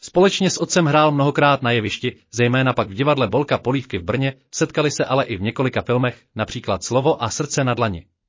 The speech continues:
Znáte ho i ze seriálu Polda, Slunečná nebo Dobré zprávy.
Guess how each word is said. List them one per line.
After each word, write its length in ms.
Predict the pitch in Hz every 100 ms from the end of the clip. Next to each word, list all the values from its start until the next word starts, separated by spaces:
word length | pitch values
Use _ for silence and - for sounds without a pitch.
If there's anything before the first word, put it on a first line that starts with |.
| _ _ _ _ _ _ _ _ _ _
Znáte 320 | 104 139 156 156
ho 160 | 160
i 60 | 156
ze 120 | 143
seriálu 480 | 143 156 151 147 135
Polda, 400 | 117 127 131 131
Slunečná 560 | - 127 131 123 139 143
nebo 220 | 135 123
Dobré 240 | 110 104 107
zprávy. 460 | - 107 98 80